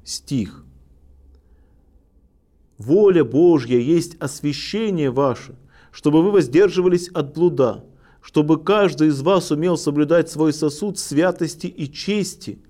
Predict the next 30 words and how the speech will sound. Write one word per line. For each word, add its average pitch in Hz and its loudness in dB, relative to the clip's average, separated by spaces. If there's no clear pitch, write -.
а 139 0
не 156 2
в 151 -6
страсти 185 0
похотения, 160 -2
как 131 -4
и 139 -6
язычники, 131 -8
не 120 -4
знающие 151 -6
Бога, 160 0
чтобы 151 2
вы 185 2
ни 175 2
в 170 -6
чём 196 4
не 170 0
поступали 160 0
с 143 0
братом 156 0
своим 135 0
противозаконно 147 0
и 175 -2
корыстолюбиво, 151 -2
потому 143 0
что 135 -2
Господь — 170 0
мститель 123 -4
за 113 -4
всё 147 -4